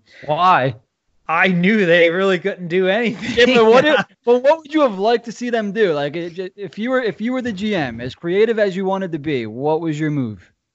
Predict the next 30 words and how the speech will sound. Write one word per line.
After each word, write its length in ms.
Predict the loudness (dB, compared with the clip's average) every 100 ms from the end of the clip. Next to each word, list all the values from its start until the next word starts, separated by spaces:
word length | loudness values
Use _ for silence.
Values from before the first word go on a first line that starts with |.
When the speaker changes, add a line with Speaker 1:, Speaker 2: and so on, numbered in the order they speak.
| _
Speaker 2:
I 120 | -12
would 200 | -10 -8
like 320 | -4 -4 -4
to 100 | -8
see 240 | -18 -14 -10
them 400 | -8 -6 -8 -12
run 320 | -16 -4 -2 -2
up 180 | -4
the 80 | -10
price 540 | -14 -6 -4 -4 -8 -8
on 260 | -6 -6 -6
everybody 880 | -2 -2 -2 0 0 0 -2 -6 -8
that 200 | -6 -4
the 80 | -4
Metro 540 | -4 -4 -6 -4 -4
teams 340 | -4 -8 -10 -8 -8
added 480 | -4 -4 -6 -12
so 160 | -10 -8
that 220 | -8 -8
they 140 | -10 -10
couldn't 540 | -8 -2 -2 -4 -10
Speaker 1:
<laughs> 40 | -8
Speaker 2:
add 260 | -6 -4
them 220 | -6 -8
and 80 | -10
they 80 | -8
all 300 | -6 -4 -4
went 180 | -6 -6
out 260 | -6 -8
west. 440 | -10 -8 -8 -12